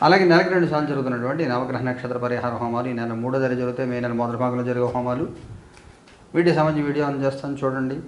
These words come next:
జాతకం ఉన్నవాళ్ళు, జాతకం లేని వాళ్ళు ఎవరైనా దీంట్లో పాల్గొనొచ్చు.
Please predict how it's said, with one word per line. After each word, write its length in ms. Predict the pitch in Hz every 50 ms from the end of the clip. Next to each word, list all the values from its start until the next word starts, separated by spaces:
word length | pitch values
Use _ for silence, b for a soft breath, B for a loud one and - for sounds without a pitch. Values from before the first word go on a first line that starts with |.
| - -
జాతకం 480 | 123 113 123 123 120 123 123 127 131 127
ఉన్నవాళ్ళు, 440 | 123 123 123 120 117 120 127 123 120
జాతకం 340 | 123 113 113 - 120 117 117
లేని 120 | 113 113
వాళ్ళు 160 | 117 117 117
ఎవరైనా 240 | 113 110 117 120 117
దీంట్లో 220 | 117 113 110 120
పాల్గొనొచ్చు. 760 | 117 - 117 113 117 113 120 120 120 120 - - 202 - -